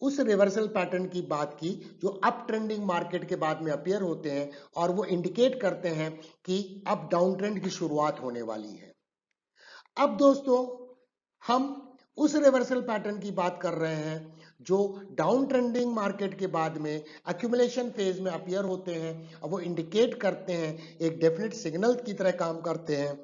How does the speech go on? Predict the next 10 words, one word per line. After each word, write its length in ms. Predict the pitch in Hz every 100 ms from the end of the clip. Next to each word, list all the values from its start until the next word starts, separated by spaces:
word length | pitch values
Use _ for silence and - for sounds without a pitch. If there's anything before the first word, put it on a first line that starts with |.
| - _ _ _ _ _ _ -
कि 380 | 165 160 160 - -
market 380 | 151 160 160 165
अभी 160 | 143 151
तक 120 | 151
डाउन 340 | - 127 139
ट्रेंड 240 | 147 180 196
में 160 | 202
था, 360 | 185 254 - - - _ _ _ -
अब 180 | 226 190
market 680 | 165 160 180 262 233 -